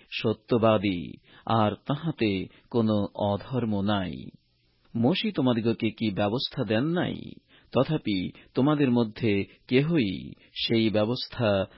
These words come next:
পালন করে না। কেন আমাকে বধ করিতে চেষ্টা করিতেছ? লোকসমূহ উত্তর করিল, "তোমাকে ভূতে পাইয়াছে। কে তোমাকে বধ করিতে চেষ্টা করিতেছে?"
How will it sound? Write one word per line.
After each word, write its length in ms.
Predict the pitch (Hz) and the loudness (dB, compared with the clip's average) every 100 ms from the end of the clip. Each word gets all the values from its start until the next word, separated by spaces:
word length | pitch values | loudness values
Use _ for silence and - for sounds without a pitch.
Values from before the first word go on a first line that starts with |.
| _ | _
পালন 460 | - 101 101 113 135 | 0 2 2 2 0
করে 280 | 135 117 98 | 4 4 4
না। 340 | 92 73 - - _ _ | -2 -6 -12 -20 _ _
কেন 220 | - 170 185 | 0 4 6
আমাকে 500 | 127 117 117 110 107 | 6 6 4 4 2
বধ 420 | 107 113 117 113 | 4 6 4 0
করিতে 380 | - 107 101 101 | 0 0 2 0
চেষ্টা 420 | 107 101 - 107 | 0 -2 -2 -2
করিতেছ? 520 | 110 104 107 110 - 147 165 _ _ | 0 -2 -2 -4 -8 -12 -14 _ _
লোকসমূহ 800 | 113 131 - - 160 143 127 123 - - | 4 4 4 -2 2 4 4 2 0 0
উত্তর 460 | 123 113 - 151 | 2 2 0 -2
করিল, 320 | 160 135 107 87 65 - - _ _ | 4 2 2 -2 -6 -10 -18 _ _
"তোমাকে 360 | 127 139 135 | 2 4 4
ভূতে 380 | 107 87 120 165 | 0 0 0 0
পাইয়াছে। 640 | 160 135 101 95 - 113 - - - _ _ - | 4 4 4 -2 -6 -10 -10 -14 -20 _ _ 0
কে 160 | 180 | 2
তোমাকে 460 | - 123 110 113 107 101 | 4 4 2 2 -2 0
বধ 320 | 104 104 104 | 2 2 0
করিতে 380 | 107 113 98 104 | -2 -2 -2 -4
চেষ্টা 420 | 104 101 - 104 | -2 -4 -2 -4
করিতেছে?" 680 | 98 101 101 113 - 135 160 | -2 -4 -2 -6 -4 -10 -10